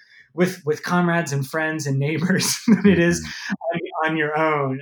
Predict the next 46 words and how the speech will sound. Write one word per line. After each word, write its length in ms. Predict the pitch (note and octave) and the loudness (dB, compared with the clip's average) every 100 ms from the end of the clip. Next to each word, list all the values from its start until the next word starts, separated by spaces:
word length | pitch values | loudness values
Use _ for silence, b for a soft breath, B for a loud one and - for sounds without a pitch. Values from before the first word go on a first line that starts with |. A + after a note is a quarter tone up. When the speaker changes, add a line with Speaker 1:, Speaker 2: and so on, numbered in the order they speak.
| F3 | -6
Speaker 1:
Uh, 280 | D3+ C#3+ C#3 | -4 -2 -4
so 200 | G3+ E3 | -6 -6
I 140 | D3 C#3+ | -4 0
hope, 220 | E3 - | -2 -2
I 100 | D3+ | -6
hope 220 | D3 D#3+ D#3+ | -2 -2 -2
people 420 | E3+ D#3 D3 D3 | -6 -2 -2 0
will, 420 | C#3 C3+ C3+ C#3 | 0 0 0 -2
uh, 320 | C3 B2+ B2+ C3+ - | -4 -2 -2 -6 -10
will 100 | C3+ | -12
take, 260 | C3+ D3+ - - | -6 -8 -8 -10
take 180 | D#3 | -6
a 40 | D#3 | -4
moment 500 | C#3 C#3+ C#3 C3 C3 | -2 -2 0 -2 -4
to, 320 | - B2 B2 - | -8 -8 -8 -12
to 200 | - B2+ | -10 -8
kind 180 | B2+ C3 | -6 -6
of 100 | B2+ | -6
get 160 | B2 C#3 | -4 -2
engaged. 520 | C3+ C3 C#3 C#3+ C3 B B B | -2 0 0 -2 -4 B B B
Even 180 | C#4+ B3+ | -2 2
if 160 | B3+ | 2
you're 80 | A3+ | 2
not 200 | G3 F#3+ | 2 4
in 120 | F3 | 2
Chicago, 600 | E3+ D3 C3+ D3+ D#3 C#3+ | 0 -4 -2 -2 0 0
I'm, 220 | C3 C3+ C#3 C3+ | 0 0 -4 -6
I, 160 | C3+ | -4
I, 280 | C3+ D3+ C#3+ | -4 -6 -8
I, 40 | C#3+ - D3+ - b b - | -8 -10 -16 -18 b b -8
I 40 | |
can 80 | C3 | 0
absolutely 440 | F#3 G3 G#3+ G#3+ G#3 | 2 4 4 4 4
guarantee 600 | G3+ F3+ F#3 F#3 G3+ D3 | 4 4 2 4 0 2
that 140 | C3 C3+ | -4 -4
something 380 | F#3 F3 E3 D#3 | -4 -2 -4 -2
similar 640 | - G3 F3+ E3+ C#3+ B2 | 0 4 4 4 0 -4
is 100 | B2 | -6
probably 420 | - D#3 D#3 D3+ | -10 -6 -4 -4
going 340 | C#3 C#3+ C#3 | -2 -2 -2
down 440 | C3 C3 A#2+ G#2+ A#2+ | -2 -2 -4 -6 -8
wherever 360 | B2+ C#3+ C#3 C#3 | -4 -2 -2 0
you 180 | C#3 C3+ | 0 0
Speaker 2:
Mm-hmm. 140 | A#2+ | -2
Speaker 1:
are. 180 | A2+ | -6
<laughs> 100 | C#3+ | -2